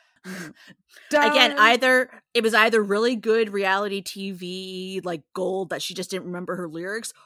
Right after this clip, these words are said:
Speaker 1: or they totally set her up and said, you know, "Fuck this up, bring the drama, and you're in the group."
Speaker 2: Or you really just can't remember lyrics, but then unfortunately, maybe music industry isn't for you if you can't remember lyrics very, very easily. Like, Kevin, he hears a song once, he's already got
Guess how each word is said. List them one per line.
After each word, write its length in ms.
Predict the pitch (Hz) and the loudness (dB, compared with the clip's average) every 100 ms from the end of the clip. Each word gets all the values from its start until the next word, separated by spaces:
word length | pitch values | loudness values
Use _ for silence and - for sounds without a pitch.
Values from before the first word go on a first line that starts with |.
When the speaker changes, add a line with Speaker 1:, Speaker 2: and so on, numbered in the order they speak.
| _ | _
Speaker 1:
or 140 | 247 247 | 4 4
they 100 | 214 | 4
totally 260 | 208 190 175 | -2 -4 -4
set 180 | 196 | -4
her 80 | 165 | -4
up 100 | 165 | -4
and 80 | 165 | -8
said, 200 | 170 156 | -10 -12
you 60 | 160 | -12
know, 180 | 143 135 | -12 -12
"Fuck 220 | - 165 | -10 -10
this 180 | 190 175 | -8 -6
up, 180 | 175 165 | -6 -6
bring 140 | 175 | -8
the 80 | 165 | -10
drama, 320 | 160 147 151 | -8 -8 -8
and 120 | 147 147 | -10 -10
you're 100 | 139 | -12
in 60 | |
the 60 | 139 | -14
group." 220 | 147 151 _ _ _ - | -14 -16 _ _ _ 0
Speaker 2:
Or 500 | 277 285 285 285 - _ _ - | 2 4 4 2 -4 _ _ -12
you 260 | 240 277 | -6 -4
really 220 | 254 269 294 | -4 -4 -6
just 160 | 269 | -6
can't 160 | - 285 | -4 -2
remember 200 | 254 247 | -2 -2
lyrics, 300 | 254 277 269 | 0 -2 -2
but 180 | - 220 | -8 -4
then 160 | 240 | -4
unfortunately, 1200 | 226 226 220 240 254 254 262 233 220 220 214 214 - | -4 -6 -8 -6 -6 -6 -10 -8 -8 -6 -6 -6 -8
maybe 400 | 214 208 208 226 185 | -6 -4 -4 -6 -6
music 360 | 208 214 208 202 | -4 -4 -4 -8
industry 400 | 208 208 220 196 | -8 -8 -6 -4
isn't 240 | 196 202 | -4 -8
for 280 | - 208 214 | -6 -4 -2
you 460 | 208 175 156 131 - - | -4 -8 -10 -14 -16 -12
if 140 | 196 | -10
you 60 | 208 | -10
can't 280 | 214 202 190 | -6 -6 -6
remember 340 | 196 196 196 | -6 -4 -6
lyrics 400 | 185 196 202 - | -4 -4 -4 -8
very, 360 | 160 185 190 190 | -10 -6 -4 -4
very 240 | 190 185 | -4 -6
easily. 480 | 180 202 180 180 156 | -6 -8 -8 -10 -10
Like, 220 | 170 170 - _ _ - | -10 -12 -14 _ _ -10
Kevin, 320 | 160 190 381 494 _ _ | -4 -2 -2 -4 _ _
he 100 | 262 | -6
hears 180 | 285 330 | -4 -4
a 60 | 311 | -2
song 240 | 311 277 | -2 0
once, 220 | 254 247 254 | -2 -4 -4
he's 100 | 220 | -4
already 180 | 220 | -2
got 220 | 220 226 | -2 -4